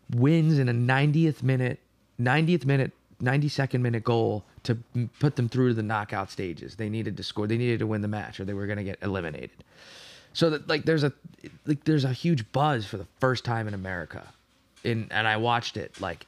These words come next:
about soccer. Never before that was soccer even, like, spoken as, like, "What sport are you gonna play?"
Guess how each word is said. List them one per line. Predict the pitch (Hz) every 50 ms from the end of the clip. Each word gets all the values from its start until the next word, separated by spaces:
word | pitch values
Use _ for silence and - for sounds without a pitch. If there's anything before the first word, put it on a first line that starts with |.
| _ - -
about | 113 110 107 85 -
soccer. | - 107 - - - - - - 104
Never | 107 113 131 135 147 139 143 135
before | 120 120 113 - 117 113 107 101
that | 98 90 92 -
was | - 104 -
soccer | - - 107 95 92 - - 101
even, | 92 78 104 104 98 90 82
like, | 82 82 78 - - - - - - - _ _ _
spoken | - - - - - - 131 117 110 - 92 82 85 - -
as, | - 104 104 98 92 -
like, | 71 78 - - _ -
"What | 117 139 147 -
sport | - - 135 131 123
are | 117
you | 110 110 107
gonna | 101 101 87
play?" | - - 104 101 90 67 -